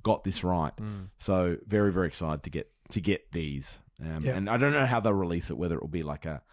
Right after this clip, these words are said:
Speaker 1: a pack. Traditionally, they've done a lot of packs. The sixty-six stuff they did in a pack.
Speaker 2: Yep.
Speaker 1: Um, and they did, like, a Fleischer Superman kind of set.
Speaker 2: Sure.
Speaker 1: So quite often these come as a,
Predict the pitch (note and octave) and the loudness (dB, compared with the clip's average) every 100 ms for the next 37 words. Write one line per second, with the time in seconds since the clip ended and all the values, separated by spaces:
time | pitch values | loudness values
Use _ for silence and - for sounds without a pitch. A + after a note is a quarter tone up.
0 | _ - - C3+ F3 - B2 A#2+ - C3+ | _ -16 -6 -4 -4 -6 -2 0 2 2
1 | G#2+ G2 - F#2+ F#2 D2+ - A#2 D#3 - | 4 2 2 0 0 -2 -4 -4 -4 -6
2 | - _ _ _ _ G#2+ - C3+ - G2+ | -18 _ _ _ _ -4 -2 -2 -2 -6
3 | - A2 - A#2 A2 G#2+ G2 G#2+ G#2 G2 | -4 -6 0 0 2 2 2 2 2 2
4 | G#2+ C3 F3 A#2+ A#2 _ _ - G2+ G2+ | 0 -2 -2 -6 -8 _ _ -2 2 2
5 | G2 F#2+ G#2+ G#2+ G2+ G2 F#2 F2+ - F2+ | 2 0 -2 0 0 0 0 0 -2 -8
6 | - - G2+ G2 F2+ - F2+ F2 E2 - | -12 -8 0 0 0 0 0 0 -2 -4
7 | G#2+ - F#2+ F#2 F#2 F2+ F2+ - F#2 F2 | -6 -2 -2 0 2 0 0 0 0 0
8 | - - F#2 - - - - G#2+ G2 G2+ | -4 -2 -2 -2 -10 -20 -16 -12 -2 -2
9 | - B2+ A2 G2+ G2+ F#2+ F2+ - E2 D#2+ | 2 4 6 4 2 0 -2 -4 -2 -2
10 | D#2+ E2 D2 C#2 | -2 -2 -4 -8